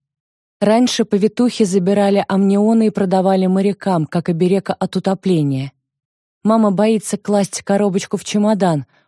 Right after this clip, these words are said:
упрятывает поглубже в карман пальто, талисман на удачу. Не знаю, берет ли она чепчик как оберег для Клары или для того, чтобы защитить всех нас. «Скорей, Дицу»,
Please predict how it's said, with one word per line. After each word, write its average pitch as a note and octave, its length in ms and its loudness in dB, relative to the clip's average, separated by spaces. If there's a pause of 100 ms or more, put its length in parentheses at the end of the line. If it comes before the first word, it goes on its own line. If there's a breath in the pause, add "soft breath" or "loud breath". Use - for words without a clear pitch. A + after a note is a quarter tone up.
упрятывает G3 680 0
поглубже G3+ 480 0
в - 80 -8
карман G3+ 400 -2
пальто, F3+ 480 -2 (380)
талисман G3+ 560 0
на F3 80 0
удачу. D#3+ 520 -4 (720)
Не A3 120 4
знаю, A#3 340 2
берет G#3+ 320 2
ли G#3 60 2
она G#3 340 2
чепчик G#3 760 -4
как G3+ 200 -2
оберег G3 360 0
для F#3+ 160 0
Клары A3+ 460 2
или F3+ 180 2
для E3+ 120 -4
того, G3 280 0
чтобы F#3+ 340 -2
защитить F3 540 -6
всех - 360 -4
нас. F#3 440 -4 (960)
«Скорей, A#3+ 400 2
Дицу», E3 480 -2